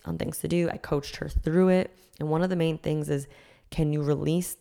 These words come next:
how money is going to come into your life? Because if you're thinking it's only gonna come in from your mom or your job, you're missing opportunities for it to come in.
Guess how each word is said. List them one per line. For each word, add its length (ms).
how 460
money 380
is 160
going 280
to 120
come 260
into 220
your 140
life? 380
Because 220
if 100
you're 100
thinking 180
it's 100
only 100
gonna 240
come 180
in 120
from 260
your 120
mom 360
or 100
your 140
job, 500
you're 180
missing 360
opportunities 580
for 120
it 80
to 80
come 160
in. 200